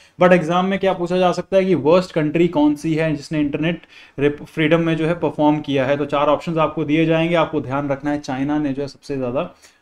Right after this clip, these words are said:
वर्स्ट परफॉर्म किया है। इंडिया की अगर बात करी जाए, on a scale of one to ten, where hundred represent the highest level of digital freedom, one represent the worst repression, India scored fifty points while Iceland scored ninety four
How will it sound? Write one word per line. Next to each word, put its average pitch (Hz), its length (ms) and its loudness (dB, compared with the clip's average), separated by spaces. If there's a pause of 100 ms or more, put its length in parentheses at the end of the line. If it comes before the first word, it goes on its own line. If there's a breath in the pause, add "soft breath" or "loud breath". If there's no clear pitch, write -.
वर्स्ट 196 420 6
परफॉर्म 147 400 0
किया 135 220 -2
है। 131 120 0
इंडिया 151 220 2
की 180 120 0
अगर 180 180 0
बात - 220 2
करी 185 200 0
जाए, 208 180 -2
on 151 180 -2
a 143 80 -8
scale 160 260 -2
of 139 120 2
one 143 120 -4
to 147 140 -4
ten, 156 220 -2
where 139 180 -2 (100)
hundred 170 340 0
represent 165 380 -4
the 156 140 -2
highest 160 300 -4
level 156 180 -4
of 143 100 -6
digital 143 320 -10
freedom, 233 320 2 (340 loud breath)
one 214 260 6
represent 165 460 -2
the 143 120 -2 (100)
worst 214 480 2 (440 soft breath)
repression, 170 460 0 (140)
India 170 380 4
scored 170 400 0
fifty 196 360 -6
points 175 440 -4
while 143 280 2 (140)
Iceland 170 560 -4
scored 151 360 -4 (120)
ninety 139 420 -4
four 131 180 -4